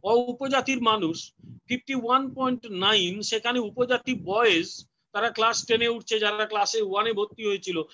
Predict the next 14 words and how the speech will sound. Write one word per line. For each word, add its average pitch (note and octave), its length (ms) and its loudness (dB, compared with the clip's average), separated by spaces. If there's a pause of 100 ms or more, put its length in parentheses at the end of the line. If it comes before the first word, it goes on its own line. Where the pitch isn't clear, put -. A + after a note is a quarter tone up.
(140)
মাত্র A3 360 -2
টোয়েন্টি B3 500 0
এইট A#3+ 180 -2
পয়েন্ট A3+ 240 -8 (120)
টু। E3 240 -6 (220)
আর F3 120 -2
girls E3+ 560 2
আরো G#3+ 220 4
কমে A#3+ 340 -4
গেল, F#3 240 0
টোয়েন্টি G#3+ 300 -4
ফোর A3+ 300 -10
পয়েন্ট A3 240 -8
নাইন। E3 400 -2